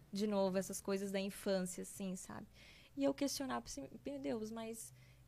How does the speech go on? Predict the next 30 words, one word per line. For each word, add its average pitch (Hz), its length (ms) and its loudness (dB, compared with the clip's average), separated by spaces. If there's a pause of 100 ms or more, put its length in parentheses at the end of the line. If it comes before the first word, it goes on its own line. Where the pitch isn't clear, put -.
(240)
eu 285 100 0
já 320 80 4
tinha 392 180 0
resolvido 233 640 2
isso, 190 320 0
né?" 185 220 -2 (520)
Mas, 262 220 6
na 254 120 4
verdade, 214 580 6
não. 185 460 6
Na 185 180 4
verdade, 196 560 10
faltava 208 580 6
o 226 60 8
perdão. 220 760 8 (580)
Eu 196 80 4
perdoava 254 1120 10
a 202 100 4
pessoa, 233 580 6
mas 254 300 6
daquela 254 280 6
forma 262 200 4
assim, 269 160 2
"Ah, - 60 6
eu - 40 2
te - 120 -8
perdoo, 240 480 10
eu - 20 2
te - 100 -2
perdoo", 226 480 6